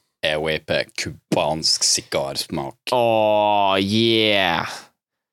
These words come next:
Speaker 2: Jeg
Speaker 1: Nei, nei, jeg bruker bare å ta et trekk da, for det er veldig sterkt.
Speaker 2: jeg vaper, øh, rekesmørbrød med sitron og, øh, dill.
Speaker 1: Er du,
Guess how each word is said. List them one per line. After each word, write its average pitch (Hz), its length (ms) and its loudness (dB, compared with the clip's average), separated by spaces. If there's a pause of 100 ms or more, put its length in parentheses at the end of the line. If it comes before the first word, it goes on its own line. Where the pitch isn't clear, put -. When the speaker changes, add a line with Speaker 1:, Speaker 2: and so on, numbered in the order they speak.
(380)
Speaker 2:
Jeg 113 140 2
Speaker 1:
Nei, 107 160 0
nei, 78 80 -2
jeg 73 80 -6
bruker 73 180 -6
bare - 140 -10
å - 20 -14
ta - 140 -12
et - 100 -10
trekk - 200 -14
da, - 100 -16
for - 160 -18
det - 60 -14
er - 40 -16
veldig - 220 -10
sterkt. - 240 -12
Speaker 2:
jeg 110 160 0
vaper, 107 420 2
øh, 104 200 2
rekesmørbrød 113 840 0
med 98 320 0
sitron 110 580 -2
og, - 600 -2 (160)
øh, 107 320 -6 (260)
dill. 101 300 -2 (1700)
Speaker 1:
Er 69 160 -12
du, 64 80 -8